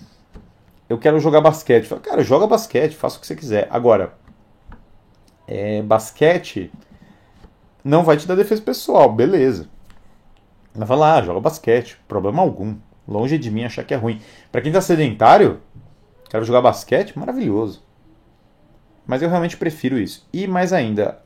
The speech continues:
o clube de tiro eu acho maravilhoso. Eu sei que tá agora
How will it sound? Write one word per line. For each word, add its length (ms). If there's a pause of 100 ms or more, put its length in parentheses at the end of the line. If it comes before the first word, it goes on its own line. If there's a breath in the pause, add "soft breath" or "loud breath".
o 100
clube 300
de 140
tiro 420
eu 160
acho 220
maravilhoso. 480
Eu 60
sei 120
que 80
tá 100
agora 360